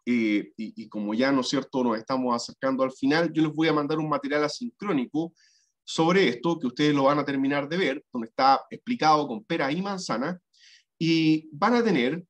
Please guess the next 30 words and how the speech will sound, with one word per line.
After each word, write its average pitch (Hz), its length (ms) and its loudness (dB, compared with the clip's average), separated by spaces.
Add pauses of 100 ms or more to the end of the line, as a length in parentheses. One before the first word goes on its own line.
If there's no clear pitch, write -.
(240)
el 151 100 -8
compromiso 156 500 2
que 151 80 -8
ustedes 165 280 0
ese - 80 -4
material 147 460 0
lo 139 100 -2
tengan 143 340 -4
visto 160 320 -4
de 139 100 2
aquí 165 200 -2
a 151 100 2
la 131 220 0
semana 143 460 -4
siguiente, 175 720 -4 (320)
tienen 123 280 0
toda 185 140 2
una 214 120 0
semana 196 340 -2
para 190 200 2
verlo, 156 420 0 (500)
Y 175 100 0
la 165 140 2
próxima 208 360 0
semana 156 500 0
van 160 180 0
a 170 100 0
tener 156 220 -2
un 170 180 -4
taller. - 440 -2